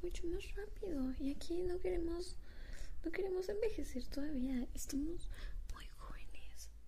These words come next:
demasiado jóvenes para hacerlo, ¿no crees? Así que aprovecha tu juventud, ponte tus mascarillas,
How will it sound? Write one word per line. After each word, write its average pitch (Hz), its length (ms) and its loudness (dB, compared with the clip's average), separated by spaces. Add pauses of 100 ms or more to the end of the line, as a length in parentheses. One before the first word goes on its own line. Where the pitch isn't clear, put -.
(840)
demasiado 349 380 -4
jóvenes 285 680 -4
para 285 160 2
hacerlo, 285 600 -2 (180)
¿no 294 140 0
crees? - 380 -4 (1600)
Así - 160 0 (140)
que - 360 2
aprovecha 240 540 2
tu - 100 0
juventud, 247 800 0 (720)
ponte 247 240 0
tus - 240 -4
mascarillas, 254 1040 0